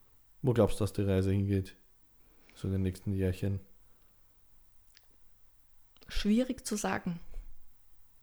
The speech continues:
Speaker 1: Ich meine, ich werf mal ein, das Lustige ist grad bei Social-Media-Plattformen, dass plötzlich, teilweise aus dem Nichts, wieder eine Social-Media-Plattform auf-, auftaucht, die wieder ganz anders ist als alle anderen.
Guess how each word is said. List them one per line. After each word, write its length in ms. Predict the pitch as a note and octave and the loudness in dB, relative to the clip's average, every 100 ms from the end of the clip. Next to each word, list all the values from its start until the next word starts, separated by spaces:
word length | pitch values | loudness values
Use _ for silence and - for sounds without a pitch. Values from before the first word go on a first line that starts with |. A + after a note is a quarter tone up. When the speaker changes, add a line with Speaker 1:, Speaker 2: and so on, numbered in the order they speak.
| - - - _ - _ - - - - - - - - - - - - - - _ - - - - - - - - - | -20 -20 -20 _ -20 _ -20 -18 -16 -16 -18 -20 -20 -20 -20 -20 -20 -20 -20 -20 _ -20 -20 -20 -20 -20 -20 -20 -14 -8
Speaker 1:
Ich 120 | G#2+ | 0
meine, 180 | G#2 G#2 | 2 2
ich 100 | G#2 | 2
werf 200 | G2 - | 2 2
mal 160 | G2+ | 2
ein, 320 | F#2+ G#2 G#2+ - | 4 4 2 0
das 200 | G#2 - | -6 -2
Lustige 420 | A#2 - A2+ A2 | -2 0 2 2
ist 140 | G2+ | 0
grad 200 | - F#2+ | -2 -2
bei 80 | G#2 | -2
Social-Media-Plattformen, 1000 | - G#2 G#2+ G#2+ G#2+ G#2 G2 - G#2 G#2 | -2 -2 0 2 2 0 0 0 0 0
dass 360 | G2+ - - - - - - - - - - - - - - - - - - | -2 -6 -16 -20 -20 -20 -20 -16 -14 -14 -16 -20 -20 -20 -20 -20 -18 -4 6
plötzlich, 1040 | A#2 B2+ - C3+ C3 B2+ - - - - | 10 10 8 4 4 4 -2 -12 -14 -4
teilweise 420 | F#2+ G#2 G#2+ A2 | 0 2 2 2
aus 140 | G#2+ - | 0 0
dem 140 | A2+ | 0
Nichts, 280 | A#2 - - | 0 0 -2
wieder 160 | A2+ | 0
eine 120 | G#2+ A2 | 0 -2
Social-Media-Plattform 840 | G#2+ A2+ A2 A2+ A2 G#2+ - A2 | -4 -2 0 0 0 -2 -2 -2
auf-, 640 | G#2 G#2+ G#2 - - - - | 0 0 -4 -12 -18 -10 0
auftaucht, 600 | G2+ - A2 G#2 - A2 | 0 0 2 0 0 -2
die 420 | G#2+ G#2 G#2 G#2 | 0 2 2 4
wieder 160 | B2 | 6
ganz 240 | A#2+ A2 G#2 | 6 4 4
anders 260 | G#2 A2 | 2 2
ist 180 | B2 B2 | 0 0
als 100 | G2+ | 0
alle 240 | F#2 F2+ F2 | 2 2 0
anderen. 340 | G#2 A#2+ | -2 -2